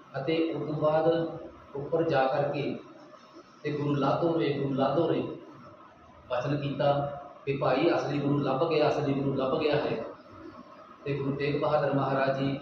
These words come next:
ਦਾ ਜਦੋਂ ਪਤਾ ਲੱਗਿਆ ਸੰਗਤਾਂ ਨੂੰ ਕਿ ਅਸਲੀ ਗੁਰੂ ਲੱਭ ਗਿਆ ਹੈ, ਤੇ ਉਹਨੇ ਸਾਰਾ ਪ੍ਰਕਰਨ ਦੱਸਿਆ ਕਿ "ਮੈਂ ਇਸ ਤਰ੍ਹਾਂ, ਇਸ ਤਰ੍ਹਾਂ ਕਰਕੇ ਲੱਭਿਆ ਹੈ।"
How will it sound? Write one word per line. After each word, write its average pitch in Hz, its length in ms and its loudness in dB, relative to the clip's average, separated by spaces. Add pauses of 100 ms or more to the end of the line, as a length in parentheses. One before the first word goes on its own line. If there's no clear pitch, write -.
(160)
ਦਾ 135 60 -4
ਜਦੋਂ 139 280 -2
ਪਤਾ 139 240 0
ਲੱਗਿਆ 139 260 0
ਸੰਗਤਾਂ 135 480 -2
ਨੂੰ 127 100 0
ਕਿ 131 180 -2
ਅਸਲੀ 135 260 -4
ਗੁਰੂ 127 220 -4
ਲੱਭ 139 180 0
ਗਿਆ 139 180 0
ਹੈ, 120 160 -2 (300)
ਤੇ 143 80 -4
ਉਹਨੇ 147 140 -2
ਸਾਰਾ 143 340 0
ਪ੍ਰਕਰਨ 131 460 -2
ਦੱਸਿਆ 127 380 -2 (600)
ਕਿ 135 80 -6
"ਮੈਂ 135 160 0
ਇਸ 131 140 2
ਤਰ੍ਹਾਂ, 131 220 -2
ਇਸ 123 100 0
ਤਰ੍ਹਾਂ 127 260 -4
ਕਰਕੇ - 220 -4
ਲੱਭਿਆ - 280 -2
ਹੈ।" - 380 -2